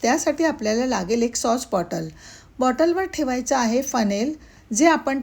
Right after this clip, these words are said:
तेल भरण्यासाठी वापरतो. हे फनेल सॉस बॉटलवर ठेवा. अशा तऱ्हेने फनेलच्या साहाय्याने बॉटलमध्ये मिश्रण भरून घ्यायचं आहे. हे पहा, बॅटरने भरलेली बॉटल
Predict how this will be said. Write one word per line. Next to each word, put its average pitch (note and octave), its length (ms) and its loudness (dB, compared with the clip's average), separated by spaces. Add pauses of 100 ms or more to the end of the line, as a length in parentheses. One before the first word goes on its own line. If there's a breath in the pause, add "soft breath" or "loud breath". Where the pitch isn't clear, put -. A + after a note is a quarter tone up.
तेल B3 200 6
भरण्यासाठी B3+ 600 0
वापरतो. G#3 800 -2 (400 loud breath)
हे F4 140 4
फनेल C#4 380 0
सॉस A#3 440 0
बॉटलवर C4+ 400 2
ठेवा. A3+ 460 -2 (760)
अशा - 260 -2 (100)
तऱ्हेने C#4+ 320 2
फनेलच्या C#4+ 540 0
साहाय्याने B3+ 600 2
बॉटलमध्ये C4 600 0
मिश्रण A#3+ 440 0
भरून A3 300 0
घ्यायचं A3 320 -2
आहे. G3+ 360 -2 (380 loud breath)
हे D4+ 100 4
पहा, A#3 360 0
बॅटरने C#4 640 2
भरलेली A#3 480 0
बॉटल A3+ 460 0